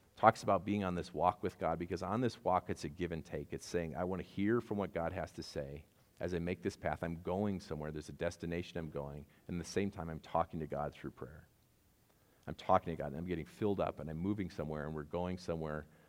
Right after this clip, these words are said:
that is better. Where are your habits leading you?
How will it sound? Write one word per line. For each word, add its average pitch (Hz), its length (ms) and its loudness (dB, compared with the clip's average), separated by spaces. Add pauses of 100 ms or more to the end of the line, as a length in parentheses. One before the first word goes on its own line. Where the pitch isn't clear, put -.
(140)
that 71 100 -2
is 71 120 -6
better. - 300 -12 (2500)
Where 123 180 8
are 151 40 12
your 135 140 6
habits 107 400 4
leading 80 280 0
you? 64 120 -10